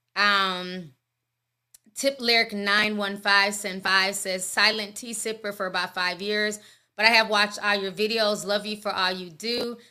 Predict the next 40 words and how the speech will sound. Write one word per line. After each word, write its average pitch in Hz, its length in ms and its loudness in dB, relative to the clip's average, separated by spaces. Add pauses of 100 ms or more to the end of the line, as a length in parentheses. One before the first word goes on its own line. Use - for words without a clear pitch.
(140)
From 214 180 -10
A 214 200 0
T 226 300 -4
L 208 360 2
and 190 160 -6
a 180 40 -6
truck 196 380 -4
driver, 202 420 2
birthday 190 520 -4
is 180 260 -8
Friday." 180 840 -2
Thank 262 280 -4
you 262 100 -4
so 220 240 -2
much 208 360 -2 (340)
for 214 100 -4
the 202 140 -2
long 214 640 0
support. 226 640 0
I 190 160 2
appreciate 233 720 -6
you, 233 220 -4
and 208 160 -6
happy 214 320 0
early 196 260 -2
birthday. 170 680 -6 (340)
It's 208 200 -4
Virgo 220 420 4
season. 185 580 -8
Virgo's 190 320 -2
in 180 140 -8
the 175 80 -6
house. 170 560 -6 (380)
So 202 160 -6
thank 240 280 2
you 247 60 -8
for 233 120 -6
coming 208 300 -4
through, 208 220 -4
love. 170 500 -2